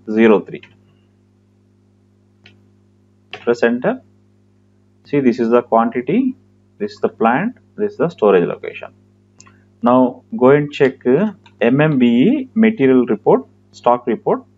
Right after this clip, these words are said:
M M B E. This is the stock overview for this material. Here execute.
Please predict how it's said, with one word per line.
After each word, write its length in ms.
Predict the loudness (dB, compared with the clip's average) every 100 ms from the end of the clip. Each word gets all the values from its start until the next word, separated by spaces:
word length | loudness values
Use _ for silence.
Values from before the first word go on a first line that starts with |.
| _ _ _ _ _ _ _ _ _ _
M 280 | -4 -2 -2
M 420 | -2 -2 -2 -6 -8 -8 -2
B 80 | 2
E. 360 | 2 2 -2 -6 _ _ -18 -18 _ _ _ _ _ _ _ _ _ _ _ _ -20 _ _
This 140 | -6 -2
is 40 |
the 100 | -2
stock 340 | 0 -2 -2
overview 460 | -2 0 0 0 -2
for 240 | 0 0 -2 -4
this 260 | -6 -4
material. 540 | -6 -2 0 0 -2 -10 _ _ _ _ _ _ _ _ _ _ _ _ _ _
Here 340 | 0 2 2 0
execute. 600 | -4 -4 -8 -4 -4